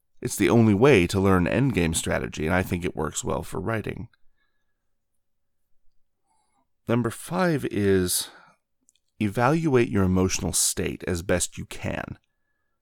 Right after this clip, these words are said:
Sometimes things pile on us, and we don't realize how bad our mental state has become until someone points it out.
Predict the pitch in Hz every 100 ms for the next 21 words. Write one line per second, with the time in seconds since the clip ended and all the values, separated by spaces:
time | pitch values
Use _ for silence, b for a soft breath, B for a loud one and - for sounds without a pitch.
0 | _ _ _ _ _ _ _ - 107 104
1 | 110 95 - - 98 92 - - 95 85
2 | - 90 82 76 - 92 90 87 98 90
3 | 95 101 92 80 85 90 85 85 90 95
4 | - 85 85 85 90 82 - 113 - 92
5 | 92 90 - 160 107 87 82 85 82 82
6 | 87 80 - 92 90 -